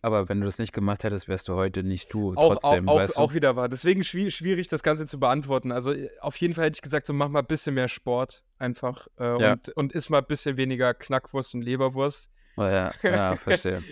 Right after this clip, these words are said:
Speaker 2: Ja, äh, da, da, das, das wahrscheinlich, aber ja, das, das, das, das, was mir ins, instant
Speaker 1: Aber
Speaker 2: auffällt. Also ich bin, ich merk jetzt auch so, wie dankbar ich mir um meine Gesundheit bin. Wie dankbar ich, äh, darum bin, dass
Speaker 1: Wie
Speaker 2: ich
Speaker 1: wertvoll das eigentlich ist, ne?
Speaker 2: wie wertvoll das ist. Äh, deswegen hört man ja dann auch,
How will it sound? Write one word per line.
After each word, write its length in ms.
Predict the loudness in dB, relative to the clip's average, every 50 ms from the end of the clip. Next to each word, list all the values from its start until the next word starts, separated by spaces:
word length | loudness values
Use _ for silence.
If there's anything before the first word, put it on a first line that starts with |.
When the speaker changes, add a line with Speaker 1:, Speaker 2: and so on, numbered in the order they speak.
| -20 -12 _
Speaker 2:
Ja, 240 | 0 2 2 4 2
äh, 140 | 2 -2 -4 0
da, 180 | 0 0 2
da, 140 | 4 4 4
das, 260 | 6 4 2 2 2 _
das 220 | -2 -2 0 -2
wahrscheinlich, 600 | -6 -4 -2 -2 -2 -2 -2 -4 -6 -8 -6 -6
aber 380 | -6 -4 -2 -2 0 -2 -2 -4 _ -16 _ _ _ _ _ _ -20 _ _ _ _ _ -6
ja, 220 | -2 0 0 0
das, 180 | 0 -2 -2 -2
das, 140 | -2 0 2
das, 200 | 0 0 0 0
das, 180 | -2 -2 -2
was 140 | -4 -4 -2
mir 160 | 0 0 0
ins, 220 | 0 -2 -4 -6 -6
instant 360 | -6 -6 -4 -4 -6 -8 -6
Speaker 1:
Aber 100 | -2 -2
Speaker 2:
auffällt. 200 | -2 -2 -2 -2
Also 160 | -4 -4 -4
ich 140 | -4 -4 -2
bin, 180 | 0 0 0 0
ich 160 | -2 0 2
merk 220 | 2 2 2 2
jetzt 200 | 0 -2 -2 -4
auch 140 | -6 -6 -6
so, 300 | -6 -6 -6 -6 -6 -6
wie 100 | -10 -2
dankbar 400 | 2 4 4 4 4 0 0 0
ich 160 | 0 -2 -6 _ -6
mir 260 | -2 0 2 2 0
um 160 | 0 -2 0
meine 240 | 2 2 2 2 -2
Gesundheit 500 | -4 -2 0 0 0 0 -2 -6 -8 -6
bin. 180 | -8 -10 -10 -12 _ _ _ _ _ _ _ -20 _ -8
Wie 120 | -6 2
dankbar 500 | 4 4 4 4 2 2 4 4 4 2
ich, 260 | -2 -6 -10 -12 -4
äh, 180 | 0 0 2 2
darum 300 | 2 0 0 0 -2 -2
bin, 180 | -2 -2 0 0
dass 140 | 0 0
Speaker 1:
Wie 60 | 0 2
Speaker 2:
ich 60 | 4
Speaker 1:
wertvoll 320 | 2 2 4 2 2 2
das 140 | 2 2 0
eigentlich 280 | -2 -2 -2 -4 -4 -6
ist, 200 | -8 -6 -4 -4
ne? 140 | -4 -2 -2
Speaker 2:
wie 160 | -2 0 4
wertvoll 340 | 4 4 4 4 2 0 2
das 220 | 2 0 -2 -4
ist. 240 | -10 -10 -10 -12 -10
Äh, 200 | -2 0 0 0
deswegen 420 | 0 -2 -6 -4 -4 -4 -4 -2 2
hört 220 | 2 2 2 2
man 80 | 2 0
ja 100 | 2 2
dann 160 | 0 0 -2
auch, 200 | -2 -4 -6